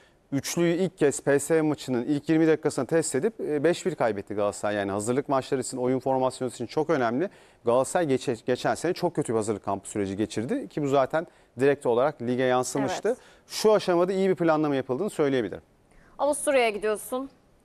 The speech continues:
Speaker 2: anladığım kadarıyla
Speaker 1: Bakalım,
Speaker 2: Mehmet.
Speaker 1: e, yani
Speaker 2: Hava da
Speaker 1: Galatasaray'ı
Speaker 2: çok
Speaker 1: takip
Speaker 2: sıcak
Speaker 1: ediyoruz.
Speaker 2: olmaz. Güzel bir Temmuz ayı geçirirsin diye tahmin ediyorum.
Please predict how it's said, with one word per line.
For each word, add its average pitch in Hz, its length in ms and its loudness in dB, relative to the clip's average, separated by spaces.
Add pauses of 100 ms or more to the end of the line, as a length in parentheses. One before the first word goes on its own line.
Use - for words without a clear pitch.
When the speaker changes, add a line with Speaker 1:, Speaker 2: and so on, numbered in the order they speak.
(120)
Speaker 2:
anladığım 202 440 -4
kadarıyla 196 520 -2
Speaker 1:
Bakalım, 214 400 4
Speaker 2:
Mehmet. 147 200 0
Speaker 1:
e, - 20 0 (560)
yani 120 180 2
Speaker 2:
Hava 117 100 2
da 285 40 2
Speaker 1:
Galatasaray'ı 277 240 2
Speaker 2:
çok 294 100 2
Speaker 1:
takip 147 140 0
Speaker 2:
sıcak 285 140 2
Speaker 1:
ediyoruz. 247 200 2
Speaker 2:
olmaz. 269 360 0
Güzel 254 440 2
bir 226 120 -4
Temmuz 233 500 -4
ayı 233 180 -2
geçirirsin 240 600 -4
diye 226 160 0
tahmin 233 460 0
ediyorum. - 400 -8